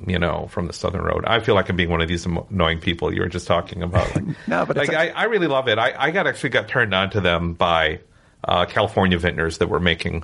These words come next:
Speaker 1: Rhone-style blends. You know, like, like Beckman was an early, early favorite of mine. And they're, they've gotten pretty expensive now. But, you know, they still make, make good stuff, even as they're, uh, uh, the, you know, the climate in their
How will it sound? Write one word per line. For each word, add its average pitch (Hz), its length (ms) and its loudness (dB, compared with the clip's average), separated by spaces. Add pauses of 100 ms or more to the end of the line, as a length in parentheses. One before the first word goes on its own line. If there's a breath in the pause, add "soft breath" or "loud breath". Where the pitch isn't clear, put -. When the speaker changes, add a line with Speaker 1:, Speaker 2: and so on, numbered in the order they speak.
Speaker 1:
Rhone-style 85 520 0
blends. 78 460 -6 (560 soft breath)
You 104 100 2
know, 92 80 4
like, 85 220 2
like 98 200 0
Beckman 85 420 0
was 82 220 -4
an 82 80 -4
early, 82 400 0 (160)
early 95 300 2 (180)
favorite 85 380 0
of 82 80 -4
mine. 80 340 -6 (460 soft breath)
And 107 140 2
they're, 127 200 2
they've 135 200 0
gotten 107 220 2
pretty 95 180 2
expensive 82 500 -4
now. 80 320 0 (440 loud breath)
But, 92 440 2
you 175 100 2
know, 160 100 4
they 165 100 4
still 156 180 2
make, 98 400 -2
make 107 180 0
good 104 160 0
stuff, 95 360 2
even 95 220 2
as 85 220 0
they're, 78 340 0 (440)
uh, 82 240 4 (160)
uh, 92 220 0
the, - 180 -8
you 104 100 0
know, 95 60 2
the 87 80 2
climate 90 400 0
in - 60 -10
their 82 260 0